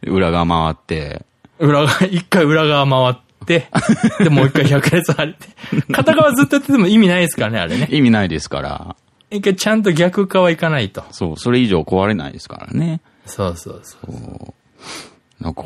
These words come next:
Speaker 1: らね、
Speaker 2: あー。
Speaker 1: そうなんですよ。こういうことつぶやけばいいんですかね。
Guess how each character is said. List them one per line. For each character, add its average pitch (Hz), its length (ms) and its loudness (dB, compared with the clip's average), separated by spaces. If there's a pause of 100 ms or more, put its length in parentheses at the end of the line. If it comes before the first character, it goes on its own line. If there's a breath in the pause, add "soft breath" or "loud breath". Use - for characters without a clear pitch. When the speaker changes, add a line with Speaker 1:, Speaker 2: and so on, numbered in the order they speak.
Speaker 1:
ら 73 260 -6
ね、 82 600 -2
Speaker 2:
あ - 60 -6
ー。 - 40 -8
Speaker 1:
そ 95 260 0
う 82 40 0
な 78 120 -2
ん 73 100 -6
で 71 100 -8
す - 180 -16
よ。 - 220 -10
こ 226 180 2
う 247 60 4
い 247 40 4
う 247 60 0
こ 262 120 0
と 127 100 0
つ 113 140 -4
ぶ 98 100 2
や 98 100 2
け 90 100 -4
ば 80 100 -4
い - 20 -2
い 80 40 -2
ん 80 40 -2
で 73 60 -6
す - 80 -18
か - 120 -12
ね。 - 220 -10